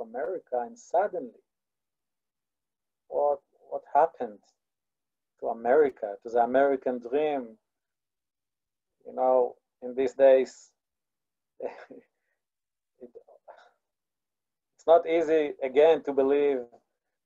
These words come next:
in the United States of America. It's a very, very complicated time, as well as in Israel. And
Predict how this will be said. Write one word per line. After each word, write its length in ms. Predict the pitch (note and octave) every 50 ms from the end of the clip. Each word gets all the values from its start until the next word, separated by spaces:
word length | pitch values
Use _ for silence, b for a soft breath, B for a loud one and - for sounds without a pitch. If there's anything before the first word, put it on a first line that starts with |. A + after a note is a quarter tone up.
| _ _ _ _ -
in 80 | - C3
the 80 | C3 C3
United 500 | C3 C3 C3 C3 C3 C3 C3 B2+ - -
States 300 | - C3 B2+ B2+ B2+ A#2+
of 80 | A2 -
America. 460 | B2+ A#2+ A#2+ B2 B2 B2 B2 A#2+ - A#2+
It's 180 | A#2 A#2+ - -
a 80 | B2 A2+ A2+
very, 540 | B2 C3+ C3+ C3+ C#3 C#3 C#3 C#3 C3+ C3+ C3+ _ _ _ _ _ _ _ _ _ _ A#2+ A2+ B2
very 340 | C3 C3 B2+ B2+ C3 C3 B2
complicated 840 | _ - C3+ C3+ C3 B2+ - C3+ C3 - C3 B2 B2 B2 - A#2+ _ -
time, 400 | C3 B2 A#2+ A#2+ A#2+ A#2+ B2 C3 - _ _ _ _ _ _ _ _ _ _ _ _ _ _ _ _ _ _ _ _
as 60 | A2+
well 260 | A#2 B2 B2+ B2 B2
as 160 | A#2+ A#2+ A2+
in 120 | A#2 A#2 A#2+
Israel. 420 | B2+ B2+ B2 A#2 A2+ A#2 - - - _ _ _ _ _ _ _ _ _ _ _ _ _ _ _ _ _ -
And 280 | B2+ B2+ C3 C3+ C3+